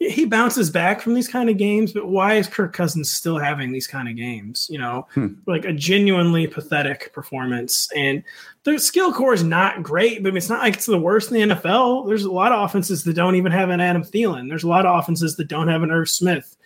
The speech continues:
Speaker 1: They don't have a Dalvin Cook who can catch passes the way Dalvin Cook does out of the backfield. So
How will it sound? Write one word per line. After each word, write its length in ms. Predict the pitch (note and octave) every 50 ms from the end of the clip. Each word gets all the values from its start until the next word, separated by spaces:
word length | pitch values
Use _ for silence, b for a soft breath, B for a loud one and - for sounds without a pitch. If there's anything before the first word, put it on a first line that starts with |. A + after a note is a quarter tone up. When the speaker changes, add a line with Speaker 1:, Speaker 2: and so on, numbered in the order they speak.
| b b b b b _
Speaker 1:
They 80 | F3 E3+
don't 140 | F3+ G3
have 100 | G#3+ G3+
a 40 | G3+
Dalvin 400 | E3+ E3 E3+ F#3 G3+ G3 G3+ G3
Cook 260 | G3 - C4 - - -
who 100 | D#3 D3
can 180 | - E3 D#3+
catch 300 | - - G3 F#3 - -
passes 380 | - G3 G#3 G3+ - F3 D3+ -
the 60 | D3+
way 100 | D3 C#3+
Dalvin 260 | D3+ D3+ E3 D#3+ D#3
Cook 120 | - E3+ E3+
does 160 | D#3+ D3+ D3+
out 80 | D3 D3
of 60 | C#3
the 60 | C3+
backfield. 600 | C#3 C#3+ D3 C#3+ - - C#3 B2+ B2 B2 C3 C3+
So 340 | - - C#3+ C#3 C3 C3+